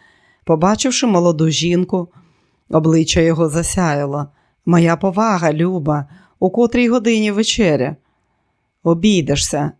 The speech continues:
з презирством процедила вона крізь зуби. «Ти звільнений». Кожен новий проєкт Лара сприймала як кинутий виклик. Її люди будували скромні офіси,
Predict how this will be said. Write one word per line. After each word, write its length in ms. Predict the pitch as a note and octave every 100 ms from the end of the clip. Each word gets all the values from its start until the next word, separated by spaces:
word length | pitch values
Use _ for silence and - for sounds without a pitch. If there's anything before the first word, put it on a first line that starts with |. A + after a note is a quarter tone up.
| _
з 120 | -
презирством 640 | - E3 C3 D#3+ D3 G3 F#3+
процедила 640 | D3 D3 E3 D3 D3 D3+
вона 240 | D3+ D#3
крізь 280 | D#3 E3+ D#3+
зуби. 460 | D3 D#3+ C3+ B2+ D3 _ _ _ _
«Ти 140 | G#3+
звільнений». 840 | E3+ F3 A3+ G3 - B2 A2 B2 _ _ _ _ _ _ _ _ _ _ _ _ _ _ -
Кожен 380 | A3 A3+ C#4 C4
новий 300 | G#3 F3 D#3+
проєкт 500 | D3+ D3+ F3+ F#3+ - _
Лара 360 | D#3+ E3 E3+ F3+
сприймала 600 | - F3+ D#3+ E3 E3 D#3+
як 220 | D#3 D3+
кинутий 440 | - E3+ E3+ F3 F3+
виклик. 640 | E3+ E3 - - - - _ _ _ _ -
Її 300 | D#3+ D#3+ D#3+
люди 460 | D#3+ F3+ G3 G#3 -
будували 580 | D#3+ D#3+ D3+ D#3+ D#3+ D#3
скромні 540 | - D#3+ D3+ D3+ C#3+ -
офіси, 600 | F3 F#3 G3+ F3+ F3+